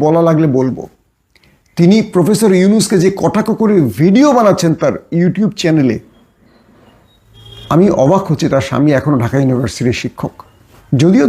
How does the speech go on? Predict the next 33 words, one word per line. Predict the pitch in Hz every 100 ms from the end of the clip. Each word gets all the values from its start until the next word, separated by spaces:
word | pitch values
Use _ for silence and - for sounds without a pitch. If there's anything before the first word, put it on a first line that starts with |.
| 175
দলীয় | 202 226 190
বিবেচনায় | 180 175 175 170 135
হয়েছেন | 156 185 160
এমনটিও | 151 147 160 -
শোনা | 127 117
গেছে, | 113 - - - _ -
আমি | 135 156
জানি | 143 147
না | 151 135
কতটুকু | 131 - 120 -
সত্য। | 113 - - _ _ _ 147
তার | 147
প্রতি | 156 175
রেসপেক্ট | 135 143 - 147 - -
থেকে | -
আমি | 139 127
তার | 120
নামটাও | 127 139 139
বলছি | 104 104 -
না, | - - _ - _ -
কারণ | 139 180 320 - _ _ - 196
তাকে | 180 180
আমি | 156 123 - 156
পছন্দ | 156 175 131 -
করতাম | - 156 143
বা | -
করি | 170 113 - -
এখনও। | 143 120 - _ _ _ _ _ _ _ _ _ _ _ _ _ - - - - - - - - - -
আবার | 123 139 -
প্রশ্ন | 151 -
হলো, | 180 185
এই | -
সরকার | 147 -